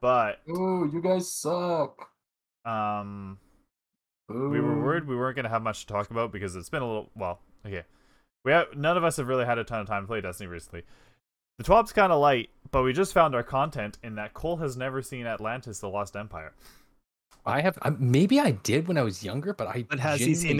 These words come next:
Speaker 2: don't think I
Speaker 3: Atlantis two,
Speaker 2: have.
Speaker 3: Electric Boogaloo?
Speaker 2: Ooh, no, I
Speaker 1: I
Speaker 2: don't think I have.
Speaker 1: I saw that one, and I don't really remember it at all. I feel like it was one of those classic scenarios where the sequel is not as good as the original.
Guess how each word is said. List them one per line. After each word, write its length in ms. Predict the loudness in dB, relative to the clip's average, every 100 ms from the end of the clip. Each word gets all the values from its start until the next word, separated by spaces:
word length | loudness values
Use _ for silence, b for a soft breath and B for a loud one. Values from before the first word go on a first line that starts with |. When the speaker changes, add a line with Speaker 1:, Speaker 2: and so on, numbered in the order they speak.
| 2
Speaker 2:
don't 0 |
think 340 | 2 2 2
I 40 |
Speaker 3:
Atlantis 140 | 0 0
two, 60 | 0 2
Speaker 2:
have. 0 | 2
Speaker 3:
Electric 400 | 2 -2 -4 -6
Boogaloo? 680 | -4 -4 -4 -6 -6 -12 -18 _ _ -6
Speaker 2:
Ooh, 360 | -6 -6 -12 -10
no, 180 | -4 0
I 140 | 2
Speaker 1:
I 40 | 2
Speaker 2:
don't 120 | 0
think 160 | -4 -6
I 60 |
have. 400 | -4 -4 -4 -8 -20 _ _ _
Speaker 1:
I 360 | -4 -2 0 -2
saw 320 | -4 0 0
that 220 | 4 2 2
one, 240 | -2 -2
and 20 | -6
I 120 | -6
don't 280 | -6 -8 -8
really 240 | -8 -8
remember 540 | -8 -10 -12 -14 -14 -16
it 100 | -14
at 120 | -14
all. 320 | -12 -12 -12 -16 _ _ _ _
I 60 | -10
feel 140 | -6
like 140 | -4 -4
it 60 |
was 120 | -6
one 160 | -8 -8
of 120 | -8
those 360 | -8 -10 -14 -20 _ _ _ _
classic 420 | -8 -8 -10 -16
scenarios 720 | -16 -14 -10 -10 -8 -10 -12
where 320 | -14 -14 -16 -20 _ -20
the 100 | -16
sequel 460 | -14 -16 -14 -12
is 100 | -12
not 180 | -12 -14
as 100 | -16
good 200 | -16 -18
as 120 | -16
the 140 | -18 -16
original. 460 | -16 -16 -14 -14